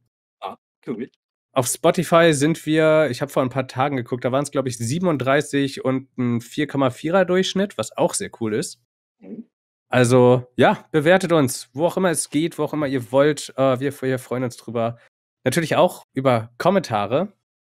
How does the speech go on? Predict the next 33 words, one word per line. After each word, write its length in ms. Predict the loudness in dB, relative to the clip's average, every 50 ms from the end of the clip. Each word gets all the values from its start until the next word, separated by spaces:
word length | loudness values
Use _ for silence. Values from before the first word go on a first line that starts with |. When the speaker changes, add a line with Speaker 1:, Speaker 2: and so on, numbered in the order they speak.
| _ _ -20 -20 -14 _
Speaker 2:
die 160 | -6 -6 -4 -2
ihr 340 | 0 0 2 2 2 0 0
beispielsweise 800 | 0 2 2 2 2 0 -2 -6 -2 0 2 2 2 2 0 0
auf 200 | -2 -2 -6 -8
YouTube 420 | -8 -8 -6 -4 -4 -4 -4 -2
hinterlassen 460 | -2 -2 -2 -2 -2 -4 -6 -6 -8
könnt 360 | -6 -4 -2 -2 -4 -4 -4 -2
oder 260 | 0 2 2 2 2
auch 300 | 2 2 2 0 -2 -8 _ _ _ _ _ _ _ _ 0
auf 200 | 0 0 2 2
unserem 320 | 0 2 2 2 2 2
potenziellen 460 | 4 4 4 4 4 4 2 2 2 0
Spindash 340 | -2 0 0 0 0 0
News 200 | 0 0 0 0 0
Artikel 640 | 0 0 0 -2 -2 0 2 2 2 2 0 -2 _ _ _ 0
auf 320 | 2 2 2 2 0 -8 _ _ -14
Twitter 580 | -10 -2 0 2 4 6 6 6 6 6 4 2
unter 160 | 0 -2 -2
dem 180 | -2 -2 0
Handle 320 | 0 0 0 0 0 -2 0 0
at 180 | 0 0 0 -2
spindash 580 | -8 -6 -4 -4 -2 2 2 2 2 0 -2
unterstrich 600 | -8 -8 -6 -4 -4 -4 -4 -6 -6 -8 -8 -8 -12
D 200 | -16 -14 -12 -10 -10 -8 -6 -4 -2 -2 -2 -2
E, 60 | -4 -6 _ _ _ _ _ _ _ _
wo 140 | 0 0 2
wir 60 | 4
dann 120 | 2 2
immer 180 | 4 4 2 2
die 120 | 2 2
neuen 220 | 0 2 2 0 0
Folgen 280 | 0 0 0 2 0
auch 180 | -2 -6 -6 -8